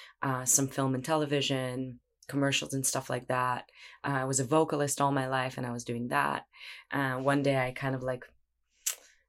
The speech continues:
after, uh, a bit of a journey, I moved to New York from Israel in, uh, oh five to study theater. And at around, uh,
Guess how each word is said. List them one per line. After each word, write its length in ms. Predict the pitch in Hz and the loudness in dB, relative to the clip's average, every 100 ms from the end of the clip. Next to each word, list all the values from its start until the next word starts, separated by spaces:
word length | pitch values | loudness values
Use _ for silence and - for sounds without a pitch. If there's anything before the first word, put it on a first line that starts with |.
| _ - | _ 0
after, 920 | 147 - 151 135 127 127 127 147 143 _ - | 0 0 0 2 2 2 0 -4 -12 _ -8
uh, 200 | - - 147 _ _ - - - | -8 -8 -14 _ _ -12 -10 -4
a 80 | 135 | 2
bit 140 | 143 | 2
of 100 | 127 | 2
a 40 | 123 | 2
journey, 440 | 147 143 139 131 | 6 6 6 2
I 100 | 127 | 4
moved 260 | 139 143 - | 4 4 0
to 80 | |
New 80 | 135 | -2
York 240 | 127 127 - | 2 0 0
from 200 | 131 - | -4 0
Israel 480 | 160 156 151 139 127 | 0 4 4 4 2
in, 320 | 123 127 131 - | -2 -4 -10 -8
uh, 260 | 127 127 120 - | -4 -4 -4 -2
oh 120 | 131 | -2
five 460 | - 151 143 139 - _ _ _ _ _ _ _ _ _ - - | 2 4 4 2 -6 _ _ _ _ _ _ _ _ _ -16 -4
to 100 | 131 | 0
study 360 | - 175 165 | 6 6 6
theater. 360 | 147 151 143 143 | 4 6 8 6
And 260 | 135 135 - - | 6 2 -2 -6
at 100 | 143 | -4
around, 580 | 143 160 156 147 139 - - - - - - _ _ | 0 0 0 -2 -4 -10 -14 -12 -10 -12 -14 _ _
uh, 200 | - 139 | -4 -4